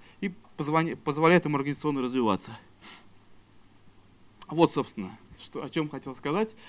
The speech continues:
Отчасти, может быть, э, ответить на вопрос Игоря Рубеновича о том,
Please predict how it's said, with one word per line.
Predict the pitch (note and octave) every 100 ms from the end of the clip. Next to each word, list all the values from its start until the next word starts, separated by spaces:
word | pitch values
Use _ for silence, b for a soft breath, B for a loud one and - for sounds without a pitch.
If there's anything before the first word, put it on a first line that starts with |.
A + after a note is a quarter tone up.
| B
Отчасти, | B2+ - F#3 -
может | D3 D3+ C#3+
быть, | C3 C3+ - -
э, | C3+ A#2+ C3+ - b b
ответить | C#3+ E3 E3+ D3+
на |
вопрос | C3 D3+ D3
Игоря | C#3+ C3+
Рубеновича | C#3 A2+ G2 F2 F2 - B B B
о | B2
том, | C#3 F3+ F#3